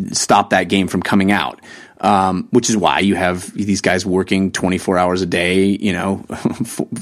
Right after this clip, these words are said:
the last month before a game ships. It's, it, economically,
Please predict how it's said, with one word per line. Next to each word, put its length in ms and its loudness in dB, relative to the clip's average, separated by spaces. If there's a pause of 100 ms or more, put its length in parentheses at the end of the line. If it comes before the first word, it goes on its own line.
(140)
the 100 2
last 380 2 (400)
month 520 0
before 360 0
a 40 0
game 200 2
ships. 340 -6 (580)
It's, 240 2 (160)
it, 240 2
economically, 1000 4